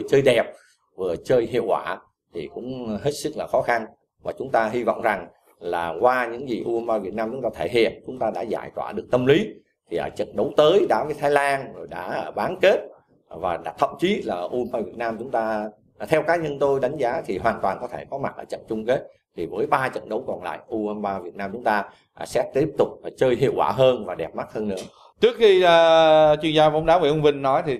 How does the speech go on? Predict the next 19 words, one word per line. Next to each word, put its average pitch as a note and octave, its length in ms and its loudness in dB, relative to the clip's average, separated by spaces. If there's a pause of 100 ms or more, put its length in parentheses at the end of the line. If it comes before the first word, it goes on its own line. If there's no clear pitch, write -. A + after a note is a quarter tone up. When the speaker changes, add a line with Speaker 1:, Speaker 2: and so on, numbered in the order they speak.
Speaker 2:
cho C#3 120 6
tôi C3+ 140 -4
hỏi A2+ 220 0
anh C3+ 200 -4
hai E3 160 2
câu D#3 240 2
rất B3 120 4 (100)
thẳng C3 180 -4
thắn D#3+ 200 -2
và C#3+ 80 2
anh C3+ 140 -2
trả A#2+ 100 2
lời C3+ 180 2
ngắn C#3+ 220 0
thôi. A#3 100 6 (640)
Tức G#3+ 100 0
là F3 160 4 (300)
theo G3 100 -2
cái G#3 80 2